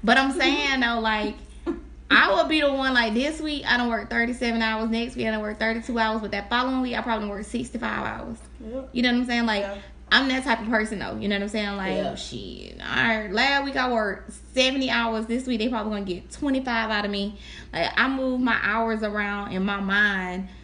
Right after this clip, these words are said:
Speaker 1: to where I know I done made up them eighty hours. You know what I'm
Speaker 2: That's
Speaker 1: saying?
Speaker 2: what I'm saying. Like that, but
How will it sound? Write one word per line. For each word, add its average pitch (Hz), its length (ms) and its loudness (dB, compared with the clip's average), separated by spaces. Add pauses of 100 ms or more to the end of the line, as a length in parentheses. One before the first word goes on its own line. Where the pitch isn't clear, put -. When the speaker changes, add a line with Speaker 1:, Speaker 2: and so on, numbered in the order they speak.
(180)
Speaker 1:
to 226 100 -2
where 214 120 4
I 214 100 2
know 208 200 0
I 214 80 2
done 190 140 0
made 190 160 -2
up 185 80 -6
them 202 100 -2
eighty - 300 -6
hours. - 340 -8
You 233 120 2
know 220 60 2
what 220 40 -2
I'm 233 80 0
Speaker 2:
That's 269 100 0
Speaker 1:
saying? 220 160 0
Speaker 2:
what 269 80 0
I'm 240 60 0
saying. 269 260 -4
Like 220 300 -2
that, 302 340 0 (180)
but 233 300 -6